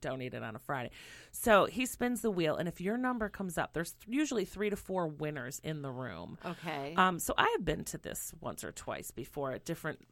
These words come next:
Speaker 1: locations, but Mister Snyder had never been, and he went in kinda like, "What is this now?" By the end of it, he was bombed on the boxed <laughs> wine,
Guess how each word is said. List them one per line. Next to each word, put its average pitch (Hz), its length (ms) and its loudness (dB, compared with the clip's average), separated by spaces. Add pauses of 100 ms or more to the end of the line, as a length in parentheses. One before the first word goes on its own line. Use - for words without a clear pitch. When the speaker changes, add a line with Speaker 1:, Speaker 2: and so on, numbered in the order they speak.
(120)
Speaker 1:
locations, 139 880 -4
but - 180 -4 (340)
Mister 202 440 -2
Snyder 127 420 -8
had 156 220 -4
never 147 400 -6
been, 104 320 -8
and 190 100 -8
he 392 160 -4
went 330 240 -2
in 175 160 -6
kinda 160 360 -4
like, 123 280 -6
"What 85 380 -6
is 160 160 -2
this 185 240 -4
now?" 185 380 -2 (180)
By 156 180 -2
the 156 220 -4
end 127 220 -4
of 170 120 -2
it, 269 300 -2 (300)
he 185 480 0
was 151 640 -2
bombed 139 560 4
on 151 220 0
the 147 60 0
boxed 135 460 -2
<laughs> 196 100 2
wine, 180 440 4